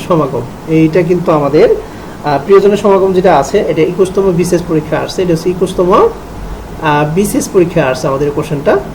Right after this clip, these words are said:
ঠিক আছে? আহ, চাঁদের হাট অর্থ প্রিয়জনের সমাগম। এরপর হচ্ছে ঠোঁট কাটা, যেটা আমরা বলি স্পষ্টভাষী, মানে সাথে সাথে যে, মানে কোনো কিছু বললে সাথে সাথে কি আনসার যে যেটা উত্তর দেয় আর কি,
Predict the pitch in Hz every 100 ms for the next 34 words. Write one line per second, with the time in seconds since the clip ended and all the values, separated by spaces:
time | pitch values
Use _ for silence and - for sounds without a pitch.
0 | - - - 170 185 220 - - - -
1 | - 147 139 170 156 160 170 170 208 254
2 | - 170 151 156 156 147 143 190 403 -
3 | - - 160 165 180 175 170 - 233 -
4 | - 165 180 165 160 160 151 151 160 -
5 | 208 - 202 160 127 156 185 156 160 165
6 | 147 175 170 160 160 - - - 160 170
7 | 214 208 226 180 185 185 185 160 170 160
8 | 160 139 160 143 143 139 190 196 170 -
9 | 156 147 127 -